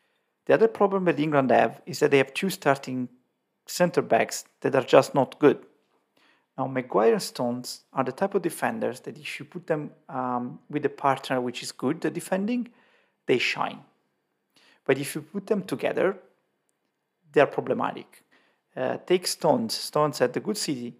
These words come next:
a good season with City because he had Ruben Dias playing with him. And again,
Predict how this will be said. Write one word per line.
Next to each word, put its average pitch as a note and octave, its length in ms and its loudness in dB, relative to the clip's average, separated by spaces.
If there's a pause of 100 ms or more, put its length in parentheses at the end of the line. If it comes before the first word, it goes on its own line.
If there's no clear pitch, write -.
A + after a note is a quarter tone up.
(140)
a - 80 0
good F3 220 -2
season D#3 400 -4
with B2+ 140 -6
City C3 400 -8
because - 440 -4
he C3+ 60 -2
had - 160 0
Ruben C#3+ 300 2
Dias A#2 260 0
playing A#2+ 300 -4
with A2+ 140 -6
him. A#2+ 160 -2 (1000)
And A#2+ 320 -6
again, A2 320 -2